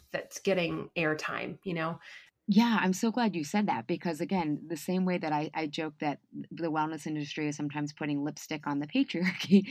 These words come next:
Speaker 2: <laughs> I think sometimes intuitive eating with, and again, people practice it differently and, and they've studied it and they interpret it differently.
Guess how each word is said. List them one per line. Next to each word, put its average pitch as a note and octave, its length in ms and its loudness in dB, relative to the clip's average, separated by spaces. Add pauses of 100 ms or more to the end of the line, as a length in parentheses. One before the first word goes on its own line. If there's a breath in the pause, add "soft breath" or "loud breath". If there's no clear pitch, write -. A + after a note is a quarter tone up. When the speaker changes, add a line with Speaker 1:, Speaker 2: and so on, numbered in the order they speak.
(160)
Speaker 2:
<laughs> - 180 -10
I F#3+ 120 4
think F#3+ 220 4
sometimes G3 360 2
intuitive D#3+ 480 -4
eating E3+ 480 0
with, D#3 240 -4
and F#3 220 4
again, D3+ 380 2
people E3 280 -4
practice D3 420 -6
it D3 140 -20
differently F#3 500 0
and, C#3+ 220 -2
and D3 180 0
they've C#3+ 160 -2
studied F3+ 400 2
it D#3+ 160 -2
and D3 100 -2
they C#3+ 100 -2
interpret F3+ 420 -4
it D#3 80 -6
differently. D3 560 -4